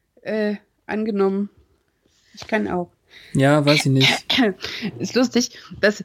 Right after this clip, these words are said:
Speaker 1: mein Kopf aus Veruca was also a musician immer Veruca war auch eine <laughs> Musikantin gemacht hat.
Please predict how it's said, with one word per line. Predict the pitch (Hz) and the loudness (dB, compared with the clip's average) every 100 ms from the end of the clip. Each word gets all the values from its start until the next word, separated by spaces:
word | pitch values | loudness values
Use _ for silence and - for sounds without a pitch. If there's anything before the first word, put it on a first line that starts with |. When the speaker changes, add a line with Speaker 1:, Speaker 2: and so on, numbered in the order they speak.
| - | -10
Speaker 1:
mein | 214 208 | -4 -2
Kopf | 202 254 254 - | -2 -4 -6 -8
aus | - 202 208 | -2 -2 -2
Veruca | - 208 247 262 208 | -2 0 0 -2 0
was | 190 208 | -2 -2
also | - 196 247 240 | -2 -2 0 -2
a | 165 | 0
musician | 196 196 196 254 220 196 | 0 0 0 -2 -2 -2
immer | 208 226 240 233 - - - | 0 0 0 -4 -16 -20 -4
Veruca | 214 220 226 226 262 254 | -2 0 -2 -2 -2 0
war | 214 196 | 0 2
auch | 185 - | 0 0
eine | - 190 226 | -2 0 0
<laughs> | 214 | 0
Musikantin | 196 233 277 - - 220 254 - 208 190 180 | -2 -2 -4 -4 -2 -2 -2 -4 -2 -2 -4
gemacht | 180 170 170 - _ | -8 -8 -10 -14 _
hat. | 180 | -10